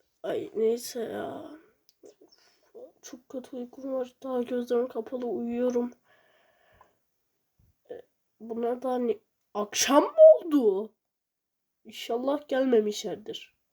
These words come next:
diye umut ediyorum. İnşallah gelmemişlerdir. Allah bismillah.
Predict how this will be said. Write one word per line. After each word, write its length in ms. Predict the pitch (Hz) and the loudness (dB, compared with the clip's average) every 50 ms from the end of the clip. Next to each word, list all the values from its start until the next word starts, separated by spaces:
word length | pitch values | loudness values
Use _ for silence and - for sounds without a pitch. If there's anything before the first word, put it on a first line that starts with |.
| _ _ _ _ _ _ _ _ _ _ _ _ _ _ _ _ _ _ _ _ _ _ _ _ _ | _ _ _ _ _ _ _ _ _ _ _ _ _ _ _ _ _ _ _ _ _ _ _ _ _
diye 240 | - 226 240 277 302 | -10 -6 -4 -4 -2
umut 360 | - 233 233 262 302 320 - - | -2 -2 -2 -2 -2 -2 -4 -2
ediyorum. 600 | - 208 202 240 247 269 277 254 240 208 202 - _ _ _ _ _ _ _ | -4 -2 -2 0 0 2 2 2 2 0 0 -2 _ _ _ _ _ _ _
İnşallah 460 | - - - - 208 208 233 233 - | -20 -18 -12 -8 -6 -6 -6 -6 -8
gelmemişlerdir. 960 | - 202 196 156 156 220 262 - - - 233 202 202 214 - - - - - _ _ _ _ _ _ _ _ _ _ _ _ _ _ _ _ _ _ _ _ _ - - - - _ - - - - - - - - _ _ _ _ | -8 -10 -8 -8 -8 -8 -10 -10 -12 -12 -12 -12 -12 -12 -16 -20 -20 -20 -20 _ _ _ _ _ _ _ _ _ _ _ _ _ _ _ _ _ _ _ _ _ -20 -20 -20 -20 _ -20 -20 -20 -20 -20 -20 -20 -20 _ _ _ _
Allah 380 | 240 233 233 226 240 240 233 - - | -2 -2 0 2 0 0 0 -2 -8
bismillah. 1080 | 254 247 - _ - 233 240 240 240 254 - 233 247 254 254 254 262 285 302 311 320 | -12 -12 -12 _ -10 -8 -6 -6 -6 -4 0 2 2 4 6 6 6 4 2 0 -2